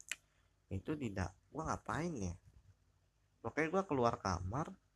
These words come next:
nyariin nyokap, kalau nggak salah. Nyokap tuh pergi, dia kerja malam. Lagi kerja malam.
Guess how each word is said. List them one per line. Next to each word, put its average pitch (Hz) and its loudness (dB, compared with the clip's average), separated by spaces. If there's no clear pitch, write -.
nyariin 117 0
nyokap, 117 -2
kalau 104 -2
nggak 87 0
salah. 87 -2
Nyokap 98 -2
tuh 151 -2
pergi, 113 -2
dia 113 -2
kerja 101 -2
malam. 107 4
Lagi 98 -4
kerja 101 -4
malam. 92 0